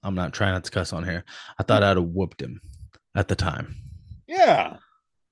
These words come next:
Speaker 1: Like,
Speaker 2: Um,
Speaker 1: so I'm not even tripping on that. Like, that's funny that that's what you were mad at. Uh, like, at the time, I don't know if maybe it's out now since you just released it to everybody.
Speaker 2: <laughs>
Speaker 1: But that is funny that that's,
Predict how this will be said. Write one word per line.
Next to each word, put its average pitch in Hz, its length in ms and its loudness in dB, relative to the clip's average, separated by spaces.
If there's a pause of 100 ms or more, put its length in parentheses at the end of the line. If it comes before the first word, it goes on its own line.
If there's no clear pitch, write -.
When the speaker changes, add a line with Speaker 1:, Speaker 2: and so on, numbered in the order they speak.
Speaker 1:
Like, 95 380 4 (280)
Speaker 2:
Um, 160 140 -12
Speaker 1:
so 90 520 2 (420)
I'm 107 140 2
not 113 180 4
even 104 220 2
tripping 107 320 0
on 90 160 -4
that. 58 280 -10 (500)
Like, 101 200 0 (140)
that's 104 240 0
funny 110 300 2
that 92 180 2
that's 98 280 -2
what 98 120 -6
you 101 180 -2
were 101 120 0
mad 92 280 -2
at. 117 260 -2 (520)
Uh, 110 100 0
like, 107 260 0
at 107 160 0
the 107 60 -4
time, 98 460 -2 (260)
I 107 60 2
don't 104 120 2
know 104 140 0
if 92 80 -6
maybe 95 240 -6
it's 90 160 -8
out 92 240 -2
now 98 200 0
since - 260 -6
you 87 60 -10
just 87 240 -6
released 82 380 -6
it 95 140 -2
to 101 100 -2
everybody. 92 480 0 (380)
Speaker 2:
<laughs> 165 1120 2 (1080)
Speaker 1:
But 110 180 0
that 117 140 4
is 135 260 4
funny 117 240 2
that 101 240 2
that's, 101 220 -4